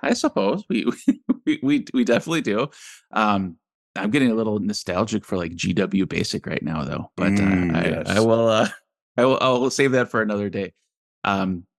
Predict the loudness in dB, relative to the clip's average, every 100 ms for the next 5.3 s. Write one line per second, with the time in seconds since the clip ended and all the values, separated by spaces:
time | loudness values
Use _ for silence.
0 | _ _ 2 4 4 0 -2 0 0 0
1 | 0 0 0 -2 0 0 0 -4 -6 -6
2 | -4 -2 -2 -4 -6 -4 -4 2 4 4
3 | 2 2 0 0 -2 -6 -6 -6 -4 0
4 | 0 0 -2 -2 -2 0 0 0 -4 -4
5 | -2 -2